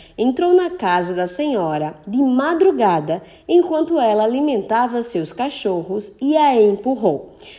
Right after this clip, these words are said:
Em seguida, o réu teria jogado a vítima na cama, obrigando-a a praticar atos libidinosos.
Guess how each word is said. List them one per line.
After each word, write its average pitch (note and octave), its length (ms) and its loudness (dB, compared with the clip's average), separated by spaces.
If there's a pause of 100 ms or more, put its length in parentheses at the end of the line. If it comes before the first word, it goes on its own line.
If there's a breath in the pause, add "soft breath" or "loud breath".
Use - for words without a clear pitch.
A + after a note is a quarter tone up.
(140)
Em F#3 140 6
seguida, D#3+ 680 0 (160)
o F#3+ 120 -2
réu G3 260 2
teria F#3+ 300 0
jogado F#3 320 -4
a E3+ 80 -2
vítima C#4 400 -2
na D#4 160 -2
cama, A#3 500 0 (240 loud breath)
obrigando-a C4+ 760 0
a A#3 140 -2
praticar B3+ 760 -4
atos B3 420 -2
libidinosos. A#3+ 1200 -2